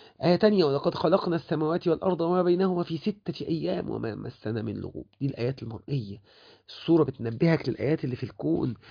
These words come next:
وأيضا الآيات المقروءة. قاف والقرآن المجيد، من أول خالص كلام عن القرآن، وبعدين بعد في الآخر: "فذكر بالقرآن من يخاف وعيد"، كلام عن القرآن، تذكير بالآيات المقروءة والآيات المرئية في الكون.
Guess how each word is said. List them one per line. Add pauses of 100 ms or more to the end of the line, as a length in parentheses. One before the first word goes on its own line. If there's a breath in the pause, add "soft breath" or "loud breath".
(160 loud breath)
وأيضا
الآيات
المقروءة. (540 soft breath)
قاف
والقرآن
المجيد،
من
أول
خالص
كلام
عن
القرآن،
وبعدين
بعد
في
الآخر:
"فذكر
بالقرآن
من
يخاف
وعيد"،
كلام
عن
القرآن، (420 loud breath)
تذكير
بالآيات
المقروءة (400 soft breath)
والآيات
المرئية
في
الكون.